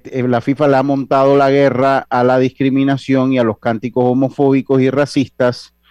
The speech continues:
y nosotros tenemos y nos urge modificar el comportamiento, si no vamos a vivir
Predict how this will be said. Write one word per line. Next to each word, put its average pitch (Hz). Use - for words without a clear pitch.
y 160
nosotros 139
tenemos 120
y 127
nos 117
urge 127
modificar 120
el 113
comportamiento, 120
si 113
no 113
vamos 120
a -
vivir 101